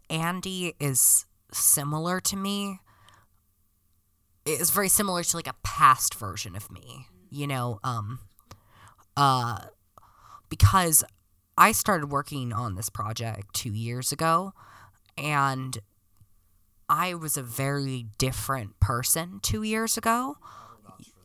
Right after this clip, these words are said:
So I feel like he's really, like, it's almost like playing a younger sibling or something. Like,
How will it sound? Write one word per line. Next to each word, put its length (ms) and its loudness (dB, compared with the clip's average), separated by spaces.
So 240 0
I 120 4
feel 480 -4
like 280 0
he's 320 -2
really, 440 -6
like, 140 0
it's 300 2
almost 640 2
like 240 2
playing 560 0
a 60 2
younger 440 -2
sibling 800 0
or 100 -6
something. 640 -4
Like, 260 -4